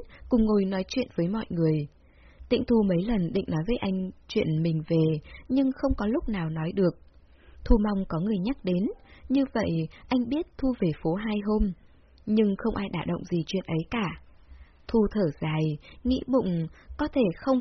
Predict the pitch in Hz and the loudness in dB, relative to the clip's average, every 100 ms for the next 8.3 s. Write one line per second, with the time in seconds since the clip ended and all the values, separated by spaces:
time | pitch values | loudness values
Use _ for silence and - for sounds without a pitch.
0 | - 208 151 160 202 233 - 196 196 170 | 0 -6 -4 -4 -4 -6 -4 -2 -2 -6
1 | - - - 233 320 196 254 254 196 180 | -12 -8 -4 -2 0 -2 -2 -2 -2 -2
2 | 226 226 190 185 247 - - - 214 208 | -4 -2 -2 -2 -2 -8 -16 -4 -4 -4
3 | - 214 175 170 262 269 170 156 - 214 | -2 -2 0 -2 -2 -4 -2 -4 -2 0
4 | 220 196 - _ - - - - - 220 | 0 -2 -8 _ -20 -20 -20 -16 2 6
5 | 208 - 165 185 202 190 208 240 330 494 | 6 4 -2 0 -2 -2 -4 -2 -4 -4
6 | - - _ _ - - - - - 247 | -12 -20 _ _ -20 -20 -20 -16 0 2
7 | 269 262 185 160 - 214 220 208 190 175 | 4 4 4 2 2 0 0 0 0 0
8 | - 220 214 | 2 4 4